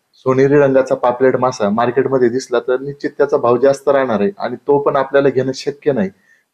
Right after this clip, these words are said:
पण आपण जर पापलेट खाणंच बंद केलं तर आपोआप या माशाचं उत्पादन वाढेल, अ, संवर्धन होईल. तर आपण खारीचा वाटा उचलूया आणि यापुढं आपला राज्य मासा आहे म्हणून काही दिवस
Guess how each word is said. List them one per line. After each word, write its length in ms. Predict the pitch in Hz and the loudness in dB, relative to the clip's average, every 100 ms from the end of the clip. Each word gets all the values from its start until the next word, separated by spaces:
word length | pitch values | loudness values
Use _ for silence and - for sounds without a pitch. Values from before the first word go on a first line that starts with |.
| _ | _
पण 200 | 160 143 110 - _ _ - | 0 0 -2 -10 _ _ -8
आपण 260 | 123 - 165 | -4 0 2
जर 120 | 175 | 2
पापलेट 460 | 160 143 165 165 | 0 0 0 0
खाणंच 300 | - 139 160 | -2 -2 0
बंद 200 | 147 147 | 0 0
केलं 240 | 135 110 120 | 2 0 0
तर 180 | - 180 | 0 0
आपोआप 400 | 180 - 220 214 | 0 2 2 4
या 100 | 180 | 2
माशाचं 440 | 175 - 170 180 | 2 -2 -2 2
उत्पादन 460 | 160 - 175 170 165 | 0 2 0 2 2
वाढेल, 340 | 160 127 107 - _ _ _ _ - | 4 4 0 -4 _ _ _ _ -6
अ, 140 | 113 117 117 | -4 -4 -4
संवर्धन 520 | - 143 156 156 165 | 2 4 4 4 4
होईल. 360 | 123 113 107 - | 4 2 0 -12
तर 400 | _ _ - 156 | _ _ 0 2
आपण 260 | 147 170 160 | 2 0 -4
खारीचा 360 | 139 139 139 | 0 0 2
वाटा 260 | 147 139 143 | 2 4 4
उचलूया 580 | 139 135 147 151 117 117 - | 2 2 2 2 2 0 -6
आणि 540 | 104 117 123 123 120 127 | -6 -4 -2 -6 -2 0
यापुढं 460 | 131 - 131 113 113 - _ - | 0 2 2 2 0 -12 _ -8
आपला 320 | 110 139 135 | -4 0 2
राज्य 260 | 127 123 139 | 4 2 0
मासा 300 | 139 135 123 | 0 0 0
आहे 200 | 104 101 - | 2 0 -4
म्हणून 340 | 110 131 131 - _ _ - | -4 -4 -4 -8 _ _ -8
काही 220 | 123 131 | -2 0
दिवस 400 | 131 123 113 - | 4 4 4 0